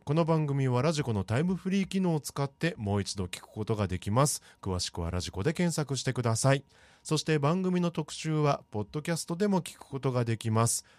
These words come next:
Spotifyほか各チャンネルで随時更新しています。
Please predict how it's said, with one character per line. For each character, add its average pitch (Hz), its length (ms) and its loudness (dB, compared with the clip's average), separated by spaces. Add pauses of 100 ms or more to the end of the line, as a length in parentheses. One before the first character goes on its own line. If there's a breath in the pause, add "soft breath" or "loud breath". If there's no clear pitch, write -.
Spotify 185 560 0
ほ 131 100 2
か 131 260 2
各 123 220 -2
チ - 100 -2
ャ 95 60 4
ン 95 80 2
ネ 92 80 2
ル 85 60 -2
で 90 100 -2
随 127 240 2
時 160 140 -2
更 113 180 0
新 87 240 -4
し - 100 -4
て 85 140 -4
い 78 80 -2
ま 82 200 -2
す。 - 200 0